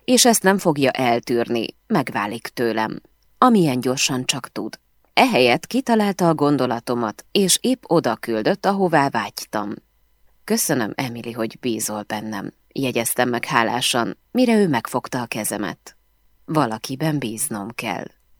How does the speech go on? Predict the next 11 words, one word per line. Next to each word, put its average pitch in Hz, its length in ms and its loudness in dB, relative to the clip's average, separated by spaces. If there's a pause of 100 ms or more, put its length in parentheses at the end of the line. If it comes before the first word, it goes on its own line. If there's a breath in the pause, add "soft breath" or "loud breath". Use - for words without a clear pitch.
És 214 240 4
ki 180 140 2
másban 139 540 0
bízhatnék 107 640 -4
jobban, 131 580 -2
mint 226 220 0
a 247 60 0
saját 220 520 2
testőrömben, - 1120 -6
nem 127 280 -2
igaz? 127 400 -4